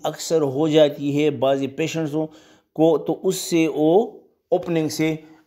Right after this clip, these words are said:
वो रिमूव हो जाते हैं। तो this is simply, अ, गनिंग स्प्लिंट and its types या क्लासिफिकेशन या इस तरह, तो इसकी चार पांच किस्म की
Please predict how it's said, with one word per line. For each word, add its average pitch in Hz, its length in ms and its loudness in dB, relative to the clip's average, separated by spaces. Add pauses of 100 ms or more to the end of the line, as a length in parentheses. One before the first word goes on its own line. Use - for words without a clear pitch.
वो 151 420 2 (240)
रिमूव 139 240 2
हो 123 80 2
जाते 113 380 0
हैं। 110 180 -4
तो 165 180 0
this 190 280 0
is 220 180 -2
simply, 220 440 2 (840)
अ, 160 260 6
गनिंग 180 420 2
स्प्लिंट 226 480 4 (260)
and 190 200 -2
its 165 280 -2 (160)
types 190 460 6
या 175 160 2
क्लासिफिकेशन 165 1120 0
या 156 200 4
इस 156 280 -4
तरह, 127 220 4
तो 127 120 -4
इसकी 175 280 -4
चार 160 360 4
पांच 180 200 2
किस्म 156 340 -4
की 165 260 -6